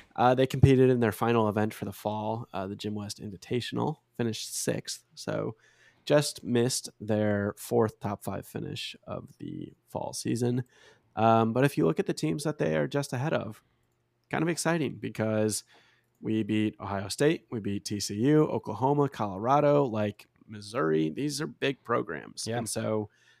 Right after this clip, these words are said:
Speaker 1: you know, I feel like punching above our weight class in terms of that. Uh, O S U ended up winning, but it wa-, I mean, it was close, twelve strokes, um, which I, I don't know if that,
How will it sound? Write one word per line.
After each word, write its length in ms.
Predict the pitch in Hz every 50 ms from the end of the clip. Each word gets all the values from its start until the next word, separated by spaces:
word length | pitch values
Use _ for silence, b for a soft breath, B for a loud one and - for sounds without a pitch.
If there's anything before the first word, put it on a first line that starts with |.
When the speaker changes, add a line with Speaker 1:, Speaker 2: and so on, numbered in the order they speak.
| b b -
Speaker 1:
you 100 | - 110
know, 220 | 107 107 107 104 - _ _ _ -
I 80 | 123 120
feel 180 | - - 117 113
like 200 | 110 110 - -
punching 280 | - 120 - - 127
above 220 | 120 110 110 110 110
our 100 | 113 107
weight 220 | 104 110 123 -
class 360 | - - - - - - - - -
in 80 | 107
terms 260 | 104 113 87 - - -
of 80 | -
that. 240 | - - - - - _ b b b b b b b -
Uh, 260 | - 104 104 104 - -
O 100 | 117 120
S 200 | 117 110 - -
U 180 | 117 113 113 110
ended 200 | 104 107 104 101
up 80 | 101 - -
winning, 500 | 127 127 131 135 131 131 131 131 131 117 -
but 280 | 113 110 110 110 - - -
it 60 | -
wa-, 100 | - - -
I 60 | -
mean, 140 | 165 160 156
it 20 | 160
was 120 | 160 -
close, 280 | - 156 139 - - -
twelve 240 | - - 135 - -
strokes, 440 | - - - - - - - - - _ _ _ _ _ _ -
um, 360 | - 107 107 104 101 104 107
which 380 | 104 107 107 98 - - - - _ -
I, 240 | 110 113 110 113 - _ _ _ -
I 40 | 101
don't 240 | 101 - - -
know 180 | - 113 107 -
if 100 | - -
that, 160 | - - -